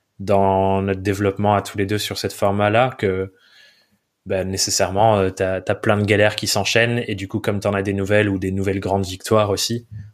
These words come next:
bah, les autres s'effacent petit à petit et, et ça fait partie du chemin. Et je pense que c'est une bonne nouvelle aussi parce que ça montre que, bah, un truc qu'on vit sur le moment présent comme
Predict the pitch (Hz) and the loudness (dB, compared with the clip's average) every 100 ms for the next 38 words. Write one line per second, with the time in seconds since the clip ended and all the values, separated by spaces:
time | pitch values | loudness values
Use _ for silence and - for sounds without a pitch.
0 | _ 90 92 92 92 95 98 98 95 98 | _ -8 -6 -8 -10 -14 -10 -6 -6 -6
1 | - 98 104 - 104 107 101 101 98 - | -6 -4 -4 0 0 0 -4 -4 -4 -2
2 | - 113 101 92 95 _ _ - _ 113 | 0 2 2 0 -8 _ _ -20 _ -6
3 | 107 107 104 - - 104 - 135 107 98 | -2 0 0 -2 -2 -2 0 2 2 0
4 | 95 104 104 - - - 170 - 127 117 | -2 -6 -8 -12 -10 -2 0 2 2 4
5 | 120 123 123 123 123 117 110 _ - 104 | 4 4 4 4 2 -4 -10 _ -6 -4
6 | - - 104 120 127 - 123 110 98 95 | -2 -2 0 0 -2 -2 0 2 2 0
7 | 95 - _ _ _ _ - 104 - 127 | -6 -14 _ _ _ _ -8 -6 -2 -2
8 | 117 107 117 123 120 113 117 117 - 117 | 2 2 2 0 0 2 2 2 2 -2
9 | 113 117 104 104 | 0 0 -2 -6